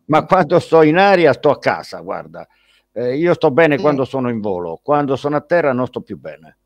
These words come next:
Speaker 1: Quella è la mia casa, eh.
Speaker 2: Eh.
Speaker 1: Eh, quindi con Stefano andavamo in giro, facevamo,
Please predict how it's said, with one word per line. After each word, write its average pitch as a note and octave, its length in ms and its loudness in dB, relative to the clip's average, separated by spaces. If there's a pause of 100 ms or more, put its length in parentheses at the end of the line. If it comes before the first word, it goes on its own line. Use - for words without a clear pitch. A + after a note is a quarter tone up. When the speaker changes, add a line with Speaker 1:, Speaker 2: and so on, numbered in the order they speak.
(1300)
Speaker 1:
Quella C3 220 -4
è - 20 -4
la A#2 140 -2
mia B2 260 -4
casa, D#2+ 520 -16 (260)
eh. D3+ 80 -12
Speaker 2:
Eh. D#3 180 -10 (360)
Speaker 1:
Eh, F2 720 -20
quindi A#2+ 420 -4 (160)
con A2+ 180 -8
Stefano A#2 360 -4
andavamo F#2+ 360 -8
in E2+ 100 -10
giro, F#2+ 340 -4
facevamo, G2 640 -6